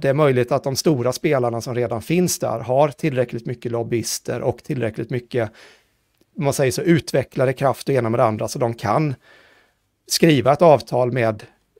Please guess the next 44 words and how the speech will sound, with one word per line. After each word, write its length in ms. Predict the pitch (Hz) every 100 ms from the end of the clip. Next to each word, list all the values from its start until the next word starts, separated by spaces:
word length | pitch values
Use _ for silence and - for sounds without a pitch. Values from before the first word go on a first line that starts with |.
| - 180 175
New 220 | 160 135
York 300 | 123 120 113
Times 460 | - 127 107 107 -
liksom 380 | 117 - 127 113
för 180 | 135 113
att 280 | 107 -
kunna 340 | - 135 117 110
fortsätta 580 | 151 127 - 120 - 123
eller 120 | 117
vad 100 | 120
det 40 |
är 40 | 113
för 100 | -
någonting. 440 | 120 110 120 113 - _
Men 160 | - 135
en 120 | 135
liten 360 | 151 135 - 131
spelare 600 | - 135 117 110 110 117
då 180 | 123 107
blir 160 | 113
lite 320 | 110 113 123 113
åsidosatt. 960 | 139 - 139 113 110 120 - _ - _ _ _ _ _ _
Så 200 | - 123 - _ _
har 180 | 127
vi 80 | 127
inga 220 | 160 147
regleringar 640 | 143 151 156 120 113 113 113
så 200 | - 127
blir 180 | 113 120
det 100 | 117
mer 360 | 127 113 110 -
fair 220 | - 113
play 320 | 107 127 117
då, 240 | 120 104 110
även 280 | 123 113 104
för 200 | - 104
nya 440 | 123 123 110 113 - _ _ _ _
fantastiska 580 | - 110 139 - 117 131
innovationer 600 | 123 123 - 110 110 110
som 280 | - 120 - _
kan 120 | 120
komma 240 | 110 113 117
upp 180 | 117
då. 120 | -